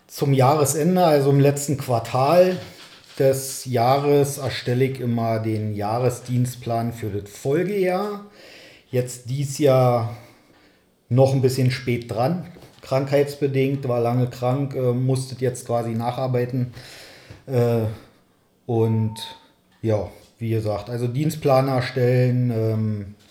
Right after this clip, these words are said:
dafür sorgen, dass die laufende Ausbildung halt auch läuft, die bei uns immer dienstags stattfindet. Und, äh, ja, ansonsten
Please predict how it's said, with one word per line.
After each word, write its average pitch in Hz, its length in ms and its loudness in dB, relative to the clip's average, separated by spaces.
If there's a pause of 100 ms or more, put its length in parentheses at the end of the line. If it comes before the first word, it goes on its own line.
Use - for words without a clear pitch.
(1080)
dafür 147 280 6
sorgen, 151 300 10
dass 139 200 4
die 143 60 -2
laufende 143 400 8
Ausbildung 143 720 6
halt 135 240 2
auch 120 260 0
läuft, 139 580 6 (540)
die 135 100 -4
bei 131 200 0
uns 139 220 0
immer 123 200 -2
dienstags 156 600 -4
stattfindet. 151 920 -6
Und, 120 520 -4
äh, 110 440 -2 (1120)
ja, 107 260 0 (300)
ansonsten 123 1000 -4